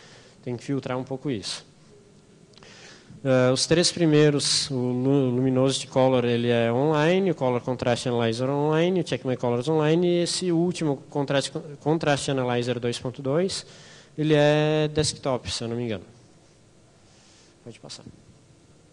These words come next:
Aí agora uns, alguns aplicativos. O CanFind, que é um aplicativo para identificar objetos, eh, ele é para I O S e Android, ele é de graça.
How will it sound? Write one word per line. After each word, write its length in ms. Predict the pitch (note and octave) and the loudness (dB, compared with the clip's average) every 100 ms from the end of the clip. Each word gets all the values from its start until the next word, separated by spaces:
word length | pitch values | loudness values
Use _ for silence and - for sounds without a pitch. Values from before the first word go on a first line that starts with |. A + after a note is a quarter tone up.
| - _ - - - - | -20 _ -20 -20 -20 -6
Aí 260 | C3+ C#3+ | -2 0
agora 260 | F3 E3+ F3 | 2 2 4
uns, 160 | F3+ F3 | 2 2
alguns 440 | E3+ D3+ E3 E3+ | 4 4 4 2
aplicativos. 640 | E3+ E3+ E3+ D#3+ C3 A2+ A#2 | 0 -2 -4 -2 -2 -2 -4
O 260 | A#2 A2 - | -4 -4 -2
CanFind, 640 | C#3 C3 C#3 C#3+ F#3+ F#3 | -2 -2 2 4 2 0
que 300 | F3+ D3 B2 | -4 -4 -2
é 100 | B2 | 0
um 140 | B2+ C3+ | 0 -2
aplicativo 580 | C3 C3+ C3 - C#3 C3+ | -4 -6 -6 -4 -6 -4
para 140 | C3 | -4
identificar 400 | C3 B2+ - B2+ | -4 -4 0 0
objetos, 720 | B2+ A#2+ B2+ E3 - - - - - - - - - - - - | 0 0 2 2 -2 -6 -6 -10 -20 -20 -20 -20 -20 -20 -16 -4
eh, 400 | B2+ B2 B2 C3+ | 0 2 2 2
ele 220 | D3+ E3+ | 4 6
é 160 | D#3+ F#3 | 6 6
para 200 | F#3 D#3+ | 4 2
I 120 | D3 | 2
O 80 | B2+ | 2
S 440 | A#2+ C#3 D3+ - | 2 2 0 0
e 100 | C3+ | 0
Android, 640 | C3+ B2+ A#2+ C#3 F#3 G3+ D#3+ | 0 2 4 4 2 0 -4
ele 140 | C#3 C3 | 0 0
é 80 | |
de 140 | C3 C3 | 0 0
graça. 580 | B2 A#2+ D#3 - G3+ | 0 2 0 -2 -4